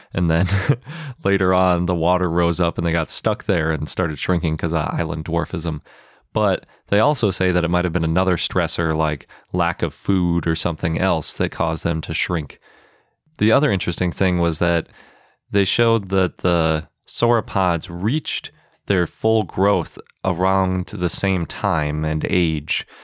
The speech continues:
So it's definitely a reduction in growth rate, and not just that we're looking at juveniles or that they only grew for a short period of time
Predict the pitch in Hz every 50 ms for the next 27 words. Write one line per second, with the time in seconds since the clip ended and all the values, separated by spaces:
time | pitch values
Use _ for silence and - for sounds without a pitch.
0 | - - _ _ _ - 110 107 104 95 120 120 123 - 120 110 104 98 92 87
1 | 85 78 - 95 98 104 - - - 95 90 82 90 90 85 80 - 90 92 90
2 | 85 - - - 87 85 95 98 101 87 78 - - - - - - - _ _
3 | - 98 92 90 92 90 90 - - 92 87 - - 92 87 87 85 85 87 85
4 | 82 78 73 - 107 107 95 98 90 85 82 82 82 82 82 82 82 80 80 -
5 | - - - - - - 98 92 85 92 87 - - 85 85 85 - - 101 95
6 | 92 90 90 85 78 90 87 87 87 87 87 82 - - 92 87 85 82 - -
7 | 107 98 90 - - - - 98 90 87 85 78 80 - - - - 95 92 87
8 | 85 82 80 80 80